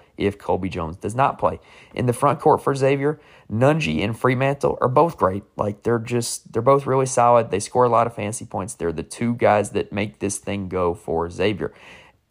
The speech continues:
Now, Freemantle might be my preferred play because Indiana doesn't really play a true center. And so Freemantle might be able to take advantage of a little bit of a size mismatch down low.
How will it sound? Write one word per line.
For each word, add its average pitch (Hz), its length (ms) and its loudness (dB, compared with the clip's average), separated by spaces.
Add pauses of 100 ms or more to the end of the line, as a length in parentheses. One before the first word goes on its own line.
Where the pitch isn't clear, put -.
(100)
Now, 110 260 4
Freemantle 170 600 2
might 139 200 0
be 135 80 -2
my 131 180 2
preferred 120 440 0
play 139 320 0 (220)
because 110 280 -2
Indiana 139 500 -4
doesn't 110 360 0
really 95 280 -4
play 98 320 -2
a 120 60 -6
true 98 260 -8
center. 101 400 -6 (200)
And 92 200 -10
so 87 180 -2
Freemantle 104 480 -4
might 98 180 0
be 113 80 -2
able 107 100 4
to 110 60 -8
take 113 220 -4
advantage 104 360 -2
of 95 60 -2
a 92 40 0
little 104 160 2
bit 110 120 0
of 113 60 0
a 127 60 0
size 127 360 0
mismatch 90 480 -8
down 82 240 -8
low. 101 260 2